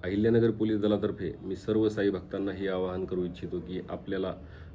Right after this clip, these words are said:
या सर्व परिसरामध्ये कोणत्याही प्रकारची संशयित वस्तू किंवा संशयित इसम आढळून आला तर तात्काळ आपण पोलिसांशी संपर्क साधा. पोलिसांशी संपर्क साधण्यासाठी मंदिर परिसरात पोलीस मदत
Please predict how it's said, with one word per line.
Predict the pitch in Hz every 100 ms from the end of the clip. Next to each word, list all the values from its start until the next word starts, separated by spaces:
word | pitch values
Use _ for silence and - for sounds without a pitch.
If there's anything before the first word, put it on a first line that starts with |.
| -
या | 90 92
सर्व | 95 95 92
परिसरामध्ये | 92 92 90 90 90
कोणत्याही | 90 90 90 95
प्रकारची | 92 90 90 85
संशयित | 82 92 90 92 82
वस्तू | 95 - 90 76 -
किंवा | 90
संशयित | 90 95 87 98 92
इसम | 101 117 104
आढळून | 95 104 113
आला | 92 87 - - - -
तर | -
तात्काळ | 95 90 104 101
आपण | 98 90
पोलिसांशी | 95 92 90 92 -
संपर्क | 87 82 85
साधा. | - 87 90 - - -
पोलिसांशी | 104 101 107 101
संपर्क | - 101 101 101
साधण्यासाठी | - 95 98 101 92 98
मंदिर | 98 101 104
परिसरात | - 98 - 98 95
पोलीस | - 95 92
मदत | 98